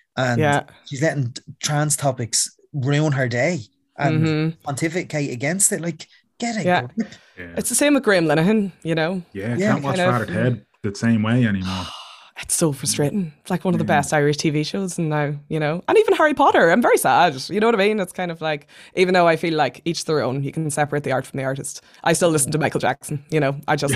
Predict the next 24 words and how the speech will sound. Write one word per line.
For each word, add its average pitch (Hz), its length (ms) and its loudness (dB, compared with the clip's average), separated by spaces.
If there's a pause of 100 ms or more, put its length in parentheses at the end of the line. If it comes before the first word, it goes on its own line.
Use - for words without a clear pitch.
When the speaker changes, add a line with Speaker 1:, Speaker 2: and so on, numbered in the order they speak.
Speaker 2:
I, 151 280 2
I 165 40 2
couldn't, 180 280 -2 (180)
I 202 80 4
couldn't 240 240 4
give 196 180 4
up 180 140 2
Michael 165 220 0
Jackson. 175 380 -6
Speaker 1:
And, 160 120 0
Speaker 2:
I - 20 -6
was - 80 -4
Speaker 1:
and 175 100 4
Speaker 2:
like, 185 140 6
Speaker 1:
I've 180 60 -2
gone 170 180 6
back 160 160 4
to 220 80 2
Speaker 2:
"Good." 147 80 2
Speaker 1:
listen 151 300 -2
to 143 100 -4
Morrissey 147 440 2
as 131 120 -2
well. 139 260 0